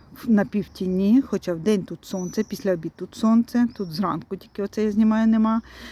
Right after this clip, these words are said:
сонця. Ну, як ви бачите, в принципі, буду, мабуть, отак і вирощувати. До побачення, мої друзі. Бажаю вам гарного дня,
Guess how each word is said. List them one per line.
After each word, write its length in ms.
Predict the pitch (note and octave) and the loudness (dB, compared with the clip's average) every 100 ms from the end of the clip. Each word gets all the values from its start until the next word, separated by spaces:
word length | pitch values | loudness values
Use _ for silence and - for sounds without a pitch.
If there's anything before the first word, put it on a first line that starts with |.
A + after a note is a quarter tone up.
| - | -20
сонця. 400 | - A3 G#3+ A3 | -4 -2 0 0
Ну, 160 | C4 F#4+ | 0 2
як 200 | G3+ - | -2 -2
ви 80 | G3 | -4
бачите, 560 | G3 A#3 - - A3 A3 - - - - | 0 -2 -4 -8 -6 -6 -8 -14 -16 -12
в 80 | |
принципі, 480 | F3+ F#3+ F#3+ A3 A#3+ | -8 -8 -6 -4 -4
буду, 420 | G#3 G3+ G3+ A3+ - - D3 - - - - - - | -2 0 4 4 2 -4 -6 -10 -18 -18 -20 -20 -14
мабуть, 480 | F#3+ G3 A3 - - - - - - | -10 -6 -8 -10 -18 -18 -16 -16 -16
отак 380 | F3+ - F3+ F#3 - | -16 -10 -6 -6 -6
і 80 | G3 | -8
вирощувати. 920 | E3+ F3 E3 - - - D#3+ _ F3 D3+ - _ _ _ _ _ _ - - - - _ _ _ - _ _ _ _ _ _ | -4 -2 -4 -8 -14 -16 -16 _ -20 -20 -20 _ _ _ _ _ _ -20 -20 -20 -20 _ _ _ -20 _ _ _ _ _ _
До 160 | A3 D4 | -4 -2
побачення, 640 | E4+ D4+ G4 - A#3+ G3 | 0 2 2 2 -2 -2
мої 240 | F#3+ F#3+ F#3 | -4 -6 -4
друзі. 440 | G3+ C#4+ F4+ C#4 | 0 0 0 0
Бажаю 420 | A#3+ B3+ D#4 D4 | 0 2 2 4
вам 240 | B3 A#3+ G#3+ | 4 2 2
гарного 500 | A3+ G#3+ G3+ G3+ F#3+ | 2 0 0 -4 -4
дня, 460 | F#3+ G#3+ C4 D#4+ | -2 2 2 2